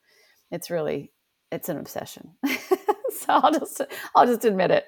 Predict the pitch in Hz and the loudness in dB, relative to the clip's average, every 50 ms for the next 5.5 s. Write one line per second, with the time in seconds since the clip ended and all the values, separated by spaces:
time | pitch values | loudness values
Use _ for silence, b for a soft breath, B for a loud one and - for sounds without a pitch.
0 | _ - - 240 220 240 247 - - - 339 247 254 247 247 240 247 247 262 277 | _ 2 4 6 10 12 10 10 10 8 10 12 12 12 12 12 10 8 6 8
1 | 285 254 226 220 - - 202 196 190 190 190 196 196 196 208 190 233 226 226 214 | 8 6 6 6 6 6 6 6 4 2 0 0 0 0 2 4 4 6 6 6
2 | 214 208 156 208 226 - - 220 220 226 254 247 254 220 208 208 214 226 233 226 | 6 6 4 4 2 2 4 4 4 4 4 2 2 4 6 6 6 6 6 4
3 | 190 175 202 233 202 208 220 226 - - - 226 214 220 220 233 240 220 208 175 | 2 0 0 0 2 2 0 -2 -6 -4 -2 0 0 2 0 0 -2 -4 -4 -6
4 | 170 165 - - - 180 170 - - 185 180 175 170 - 180 175 175 175 170 175 | -6 -8 -8 -8 -10 -10 -10 -6 -4 -4 -4 -2 -2 -2 -2 -2 -2 -4 -6 -8
5 | 180 185 185 - 233 214 214 202 - | -8 -8 -6 -2 -2 0 0 -2 -2